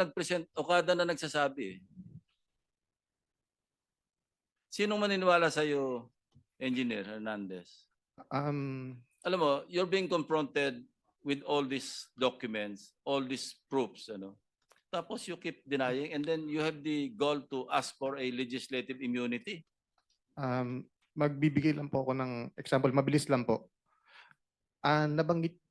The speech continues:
Speaker 2: ah, naalala ko po, nabanggit niyo po na naglaro ako nung September one sa casino.
Speaker 1: Hindi ako nagbanggit.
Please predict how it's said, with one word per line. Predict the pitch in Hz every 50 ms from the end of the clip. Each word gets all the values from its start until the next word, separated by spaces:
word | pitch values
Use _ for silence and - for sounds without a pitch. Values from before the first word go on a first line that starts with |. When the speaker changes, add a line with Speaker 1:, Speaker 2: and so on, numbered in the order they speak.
| _ _
Speaker 2:
ah, | - - 151
naalala | 165 165 165 170 160 156 151
ko | 143 147
po, | - - -
nabanggit | 143 139 135 135 139 143 131 131 -
niyo | - 135
po | 135 - 139
na | 135 135 131
naglaro | 131 127 123 127 127 127 127 123
ako | 113 123
nung | 127 120 120 117 120 120 117 117 117 117
September | - - 110 - - 139 127 127 120 123 120 113
one | 117 120 120 123 123 123 120
sa | - - - - 120 110 110 110 107 107 107 104 101
casino. | - 120 - 135 127 120 120 127 131 127 - _ _ _ _ - - _ _ _ _
Speaker 1:
Hindi | - 117 127 127 151 156
ako | 147 143 160 156 151
nagbanggit. | 135 147 147 147 139 160 151 - -